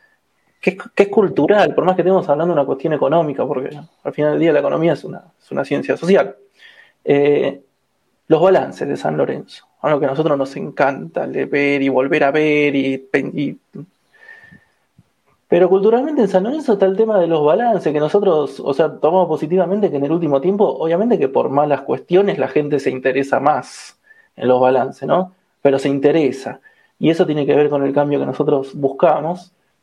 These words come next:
pero nadie repara en los presupuestos. O sea,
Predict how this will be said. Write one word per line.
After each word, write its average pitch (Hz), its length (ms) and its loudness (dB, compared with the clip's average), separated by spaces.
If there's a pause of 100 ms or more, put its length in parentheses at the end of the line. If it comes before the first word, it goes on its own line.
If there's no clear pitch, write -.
(200)
pero 226 180 2
nadie 349 280 2
repara 160 340 2
en 151 80 -2
los 139 120 -4
presupuestos. 165 1000 -4 (800)
O 160 80 -2
sea, 143 600 0